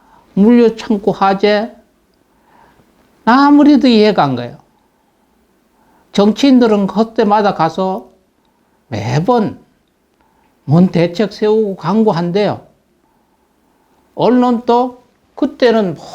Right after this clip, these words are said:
뭐 가서 정치인들 가서 조문하고 뭐 하는 건 그냥 이렇게 찍다가 그 대책이 앞으로 서는지 안 서는지,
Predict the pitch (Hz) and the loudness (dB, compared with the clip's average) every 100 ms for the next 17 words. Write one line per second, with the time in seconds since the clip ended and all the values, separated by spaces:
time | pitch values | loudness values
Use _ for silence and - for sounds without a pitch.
0 | - - 220 - 156 180 180 185 _ - | -20 -8 -6 -4 -2 -2 -2 -6 _ -20
1 | - - 165 160 - 208 190 175 165 170 | -20 -6 -4 -4 -4 -4 -2 -2 -2 -2
2 | 180 180 156 165 165 190 190 165 180 185 | -4 -4 -2 -2 -4 -2 -2 -2 -2 -4
3 | 185 190 185 190 - 143 143 110 156 - | -6 -6 -8 -10 -16 -20 -20 -20 -20 -20
4 | 67 55 - _ _ _ _ _ _ _ | -20 -20 -20 _ _ _ _ _ _ _
5 | - 240 220 208 - _ - 175 175 170 | -2 0 0 -4 -16 _ -6 -4 -2 -4
6 | - _ _ _ _ _ _ - 240 - | -6 _ _ _ _ _ _ -4 -4 -4
7 | - 151 120 - _ _ _ _ _ _ | -4 -4 -4 -8 _ _ _ _ _ _
8 | _ - 240 - 151 175 175 254 226 208 | _ -4 -2 0 -2 -2 -2 -2 -2 -4
9 | - 226 202 - 208 214 233 233 185 180 | -4 -4 -4 -6 -2 0 0 0 -2 -2
10 | 214 196 185 165 131 | -4 -4 -4 -4 -6